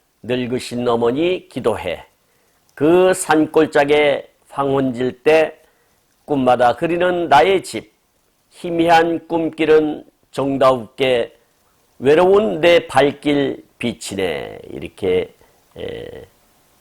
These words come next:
해석할 수 있겠습니다. 이 빛이 우주계와 자연계와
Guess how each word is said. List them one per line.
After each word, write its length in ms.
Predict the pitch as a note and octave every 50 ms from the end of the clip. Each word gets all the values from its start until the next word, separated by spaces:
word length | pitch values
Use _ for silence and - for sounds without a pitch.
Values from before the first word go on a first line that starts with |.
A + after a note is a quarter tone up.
| _ -
해석할 420 | - G#2 - - F#2 - - G2+ F2+
수 180 | - - E2
있겠습니다. 720 | D#2 D#2 - D#2+ D2 - - - B1+ B1 - - - - - _ _ _ _ _ _ _ _ - - - - - - - _ _ _ _
이 280 | - C3+ E3+ G#3+ A#3+ B3+
빛이 920 | - - F#3 F#3+ D#3 - - - - G3 G3+ G#3 G#3 G3 F3 E3+ - - _ _ _ _ _ _ _ _ _ _ _ _ _ _ _ _ _ -
우주계와 800 | A#2+ C#3+ D3+ A#2 C3+ D#3+ D3 E3 E3 D#3 D#3+ F#3+ A3 A#3+ A#3 -
자연계와 1120 | - - - D#3 D#3+ D#3 D#3 D#3 D3+ C#3+ C3+ C#3+ C#3 C#3+ D3 D3 D3 C#3+ C3+ A#2+ - -